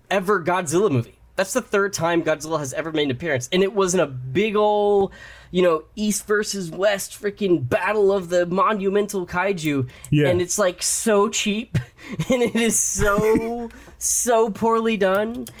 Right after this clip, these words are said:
Speaker 1: And it's wonderful. And
Speaker 2: Oh
Speaker 1: it
Speaker 2: my
Speaker 1: is
Speaker 2: God.
Speaker 1: freaking awesome
Speaker 2: <laughs> I
Speaker 1: and
Speaker 2: know.
Speaker 1: lovely.
Speaker 2: It's like, some of these are just so bad that they're good. You know, you just,
Speaker 1: I, I,
Speaker 2: you just
Speaker 1: I
Speaker 2: can't
Speaker 1: love,
Speaker 2: help but enjoy
Speaker 1: I
Speaker 2: them.
Speaker 1: absolutely love the Godzilla films. I
Speaker 2: Me too.
Speaker 1: Ah, man.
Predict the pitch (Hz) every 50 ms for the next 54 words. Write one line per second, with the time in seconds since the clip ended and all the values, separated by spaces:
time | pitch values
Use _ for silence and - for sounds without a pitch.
0 | - - - - - - - _ - - 175 180 175 170 165 165 156 - - -
1 | 160 160 143 135 143 147 151 147 143 123 - 123 110 107 - _ _ _ - -
2 | 143 135 135 139 143 127 92 - 135 139 135 131 - - - - - - 139 -
3 | - - 139 135 135 135 - - 127 123 127 127 123 - - 131 127 127 131 -
4 | 131 - 120 120 120 120 117 110 110 110 117 117 113 110 104 110 110 110 110 110
5 | - - - - - - 190 - 247 240 220 254 294 262 240 202 - 277 285 349
6 | 339 320 269 185 160 147 143 135 - - 131 127 127 107 117 110 113 113 117 113
7 | 127 120 104 104 107 101 110 117 123 120 - 123 123 123 123 120 120 123 123 135
8 | 143 147 156 151 - 143 156 180 175 - 135 143 147 - 139 135 135 131 120 117
9 | 113 113 110 104 107 123 131 135 135 123 117 120 127 123 123 - - 127 123 123
10 | 113 120 113 113 113 113 107 107 113 120 - 117 120 110 117 107 107 107 110 113
11 | 107 - - 110 113 113 110 113 113 113 110 113 117 - - - - - - -
12 | - - 143 147 156 147 165 139 123 117 113 - - - 135 131 127 117 113 110
13 | 113 110 110 107 104